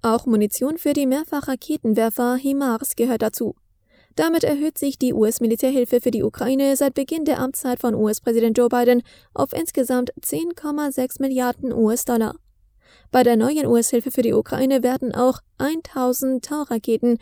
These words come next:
und eintausend Javelin-Panzerabwehrraketen geliefert.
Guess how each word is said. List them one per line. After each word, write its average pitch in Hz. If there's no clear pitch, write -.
und 233
eintausend 269
Javelin-Panzerabwehrraketen 233
geliefert. 220